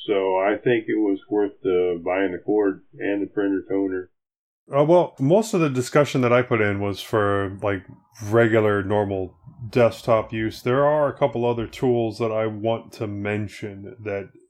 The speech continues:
Speaker 2: should be talked about if you're planning on doing a lot from the command line. And, um, those tools are, uh, grep, awk,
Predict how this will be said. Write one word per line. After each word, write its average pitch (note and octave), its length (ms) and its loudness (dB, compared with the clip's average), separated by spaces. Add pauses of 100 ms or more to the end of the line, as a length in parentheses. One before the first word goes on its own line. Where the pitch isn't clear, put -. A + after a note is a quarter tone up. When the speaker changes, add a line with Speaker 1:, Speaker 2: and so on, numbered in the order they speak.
(160)
Speaker 2:
should B2+ 520 -4
be A#2 140 -2
talked A2+ 340 0
about G2+ 280 -4
if G2+ 120 -12
you're A2 100 -6
planning G2+ 320 -4
on F#2+ 120 -6
doing G2 220 -4
a G2 60 -4
lot F#2+ 300 -2
from G#2 180 -8
the F#2+ 100 -10
command G2 500 -6
line. F#2+ 340 -4
And, G2 380 -6 (720)
um, B2 480 4 (720)
those D3 680 2
tools D3 560 2
are, A#2 840 2 (180)
uh, A2+ 300 2
grep, G#2+ 540 2 (920)
awk, A#2 420 2